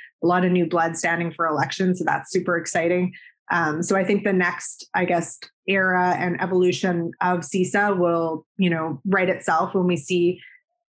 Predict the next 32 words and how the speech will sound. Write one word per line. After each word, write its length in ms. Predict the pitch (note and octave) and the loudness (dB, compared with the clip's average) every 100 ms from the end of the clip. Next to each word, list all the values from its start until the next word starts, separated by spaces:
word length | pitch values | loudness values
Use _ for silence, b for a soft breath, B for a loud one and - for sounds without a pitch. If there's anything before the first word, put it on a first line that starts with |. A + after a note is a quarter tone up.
| _ - | _ -6
how 480 | - G3+ G3 G3 F#3 | 0 2 2 2 2
the 120 | F3+ | 2
industry 500 | F#3 F#3 - F3+ F3 | 0 -2 -2 0 0
evolves, 560 | F3+ E3 D#3 E3+ A3 - | -2 -2 0 0 0 -2
but 200 | F3 - - | -4 -4 -4
it 160 | G#3 G#3+ | -2 2
will 100 | G#3 | 2
never 300 | G#3 A3 A3+ | 4 2 2
be 140 | G3+ | 2
the 100 | F3 | 0
same 340 | F3 F#3+ G3 | 0 -2 -2
after 280 | B3 A3+ A3+ | 0 -2 -2
the 100 | A3 | -4
pandemic. 500 | A3 A3 A3 A#3 B3+ | -2 0 2 2 0
So 100 | - | 0
I 60 | F#3 | 0
think 160 | F3+ | 0
it 80 | F3 | 0
will 80 | F3 | 0
be 160 | F3 E3+ | 0 0
more 600 | E3+ F3 F3+ F3+ F3+ F3+ B B - | 2 2 2 2 0 -4 B B -2
important 420 | G3 F#3 F3+ F3 | 0 2 2 2
than 120 | F3+ C#3+ | 2 0
ever 360 | E3+ E3 B2+ - | -2 0 -2 -2
for 120 | D3+ | -4
us 120 | D#3+ | -4
to 80 | - | -4
collaborate 600 | - F3 E3 E3 D#3 C#3 | -2 0 0 2 0 0
and 120 | D#3+ | -4
share 200 | - D3 | -4 -4
best 240 | C#3+ - - | -2 -4 -4
practices. 680 | - C#3 D3+ D3 - - | -6 -4 -6 -6 -8 -10